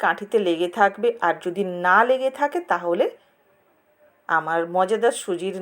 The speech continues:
নাস্তা রেডি হয়ে গেছে। এই যে দেখুন খুব সুন্দর মজাদার হয়েছে। এবার একটা একটা বাটিকে আমি বের করে আনবো। বের করে এনে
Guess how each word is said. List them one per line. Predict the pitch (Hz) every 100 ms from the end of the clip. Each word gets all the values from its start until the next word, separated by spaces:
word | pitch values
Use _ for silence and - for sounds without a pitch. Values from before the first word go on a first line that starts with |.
| 180
নাস্তা | 190 - - 453 - _ 175 170
রেডি | 165 160
হয়ে | 170 156
গেছে। | 180 175 170
এই | 156
যে | 170
দেখুন | 165 - 180 180 _ _ _ _ _ _ _ _ _ _ _ _ _ _ _ _ _ _ _ _ _ _ _ _ - -
খুব | - 269 -
সুন্দর | 269 262 262 247
মজাদার | 247 247 254 254
হয়েছে। | 262 240 - 508 - _ - - - -
এবার | 170 170 175 208
একটা | 208 - 226
একটা | 214 233
বাটিকে | 208 165 170 - 196 175
আমি | 170 262 427 _ _ _ _ _ _ _ _ _ _ _ _ _ _
বের | 214 196 185 214
করে | 208 208
আনবো। | 208 208 381 - _ _ _ _ _ _ _ _ _ _ -
বের | 175 -
করে | 190 180 -
এনে | 180 196